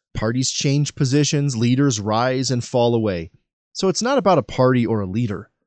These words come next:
Lastly, American exceptionalism isn't about any individual person or even all people of America combined being superior to anyone else. God created us all equal,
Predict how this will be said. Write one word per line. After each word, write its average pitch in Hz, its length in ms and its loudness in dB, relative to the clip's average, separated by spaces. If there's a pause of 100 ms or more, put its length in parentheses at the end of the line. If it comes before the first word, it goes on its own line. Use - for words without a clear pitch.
(840)
Lastly, 143 540 4
American 165 400 2
exceptionalism 131 920 -2
isn't 208 340 2
about 139 440 6
any 151 260 2
individual 139 600 2
person 110 680 -2 (240)
or 156 100 4
even 196 280 6
all 165 560 2 (100)
people 113 400 -2
of 113 80 -2
America 110 400 0
combined 123 580 -2
being 113 240 -4
superior 117 920 -2
to - 140 -8
anyone 92 300 -6
else. - 380 -10 (600)
God 123 320 0
created 160 300 -2
us 143 240 2
all 123 320 2
equal, 110 400 -4